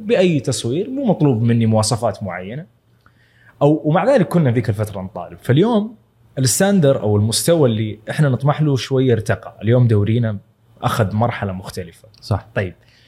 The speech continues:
Speaker 1: اليوم هنا يجي موضوع ال-، توفير الميزانية. يعني اليوم أنا كيف أصور دوري بستا-، بستاندر A،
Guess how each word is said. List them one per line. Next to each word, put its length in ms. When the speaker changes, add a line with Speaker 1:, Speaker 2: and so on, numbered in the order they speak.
Speaker 1:
اليوم 460
هنا 200
يجي 300
موضوع 460
ال-، 240
توفير 520
الميزانية. 800
يعني 260
اليوم 320
أنا 180
كيف 340
أصور 500
دوري 460
بستا-، 640
بستاندر 540
A، 260